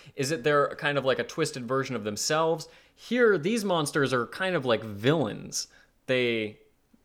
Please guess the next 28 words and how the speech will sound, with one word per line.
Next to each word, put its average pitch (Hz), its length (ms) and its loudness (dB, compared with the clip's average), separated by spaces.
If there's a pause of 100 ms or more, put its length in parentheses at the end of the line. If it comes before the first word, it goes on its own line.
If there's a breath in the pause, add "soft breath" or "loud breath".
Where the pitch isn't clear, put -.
(140)
I, 156 80 -4 (240)
I - 20 0
don't 156 160 2
know. 117 220 2 (160)
I'm 139 120 -2
not 175 140 2
sure 180 140 0
exactly 139 400 -2
what 123 200 0
to 123 80 -2
make 104 220 -4
of 104 120 -6
it. - 180 -8 (720 soft breath)
Um, 110 400 0
next, 185 600 -2 (300)
Terror 131 600 0 (120)
Incognita. 127 960 -2 (560)
Join 240 300 2
us 240 140 2
again 202 400 4
a 143 80 4
year 143 280 2
and 160 100 2
a 160 40 0
half 156 280 -2
down 147 220 2
the 143 100 2
road. 104 420 2